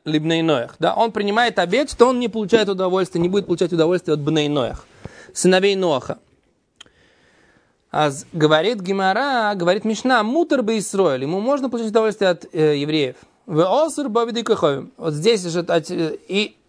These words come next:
очевидно, что здесь нужно поменять слово ойвдей койховим на, на что? На ум Исроэлем, народы мира. Потому что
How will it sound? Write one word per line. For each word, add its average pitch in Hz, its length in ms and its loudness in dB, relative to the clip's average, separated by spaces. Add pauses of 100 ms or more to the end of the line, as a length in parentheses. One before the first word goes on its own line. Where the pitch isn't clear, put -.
очевидно, 220 420 0
что 185 140 -4
здесь 180 140 0
нужно 165 180 -2
поменять 151 440 0
слово 165 520 0
ойвдей 170 340 2
койховим 165 640 -2
на, 175 340 0 (480)
на 143 180 -2
что? 151 440 0 (540)
На 156 120 -4
ум 269 220 0
Исроэлем, 269 540 -2
народы 208 300 0
мира. 226 300 -2 (220)
Потому - 280 -4
что 170 240 2